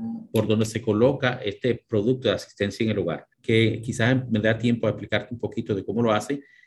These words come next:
Y un cuarto producto que es movilidad, que es el servicio de asistencia para personas que están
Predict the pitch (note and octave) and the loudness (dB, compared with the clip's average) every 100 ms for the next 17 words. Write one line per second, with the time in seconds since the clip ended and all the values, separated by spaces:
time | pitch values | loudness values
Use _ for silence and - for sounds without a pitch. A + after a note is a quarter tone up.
0 | _ C3 C#3 D3 D#3 D#3 - C#3 C#3 B2+ | _ 0 2 6 4 4 2 4 2 0
1 | C3 C#3 C3 B2 B2 F#3+ F#3+ - A2 B2+ | 0 2 2 2 2 0 0 -6 -8 -8
2 | A#2+ A2 - A#2 A#2+ B2+ C3 A2 G2+ G2+ | -8 -6 -4 -2 -2 -2 -2 2 2 2
3 | - - G2 - - - A2+ A#2 - G#2 | -4 -10 -10 -10 -12 0 0 2 0 0
4 | G2+ - A#2 A2+ A#2+ A#2 A#2+ | -2 -4 -4 -4 -2 0 0